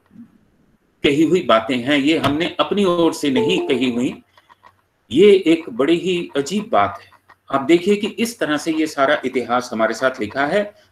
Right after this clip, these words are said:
और अपनी बात की मैं परिपुष्टि इन दो बातों से और करना चाहता हूँ कि हैंकॉक एक, अ, वेस्ट के विद्वान हैं, जिन्होंने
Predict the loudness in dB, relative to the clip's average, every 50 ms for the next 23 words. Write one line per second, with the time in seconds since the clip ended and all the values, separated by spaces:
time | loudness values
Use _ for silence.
0 | 0 0 0 0 2 0 -2 -2 0 2 2 2 2 4 2 2 2 0 -2 -4
1 | -2 -2 -2 0 0 -2 -2 -2 -4 -4 -6 -6 -12 -4 0 0 0 0 0 -2
2 | -2 -2 2 2 2 4 4 2 2 0 -4 -4 0 2 2 2 2 0 -2 -6
3 | -6 -4 -4 0 0 0 0 0 -2 -4 -2 -2 -4 -4 -6 -8 _ _ -20 _
4 | _ -20 -20 _ _ _ _ _ -2 -2 0 2 2 2 2 4 4 4 6 8
5 | 6 4 4 2 -8 -16 -16 _ _ _ -20 -20 -20 _ _ _ -6 -2 0 2
6 | 4 4 4 4 2 2 2 2 2 2 0 0 2 2 2 2 0 -2 4 4
7 | 6 6 6 2 0 -4 -6 -8 -8 -8 -6 -4 -2 -2 -2 0 -2 -2 0 0
8 | -2 -2 -4